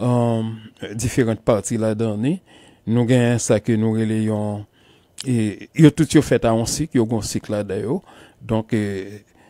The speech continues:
gen sik de oksiribo, gen sik ribo. Donk, sik la detèmine a kisa DNA a ap sanble asid nikleyik la. Li genyen yon pati fosfat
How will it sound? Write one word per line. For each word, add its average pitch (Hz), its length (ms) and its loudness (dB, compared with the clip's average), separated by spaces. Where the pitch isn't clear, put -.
gen 117 320 0
sik 110 260 -4
de 120 140 4
oksiribo, 123 720 -2
gen 113 160 -2
sik - 280 -8
ribo. 123 280 0
Donk, 113 160 -4
sik - 200 -6
la 117 140 0
detèmine 120 600 0
a 135 60 -2
kisa 117 440 0
DNA 113 680 -2
a 104 80 -2
ap 101 100 -8
sanble 123 400 -2
asid 110 300 -6
nikleyik 110 420 -6
la. 156 140 -2
Li 113 400 0
genyen 123 540 0
yon 127 260 2
pati - 320 0
fosfat - 480 -2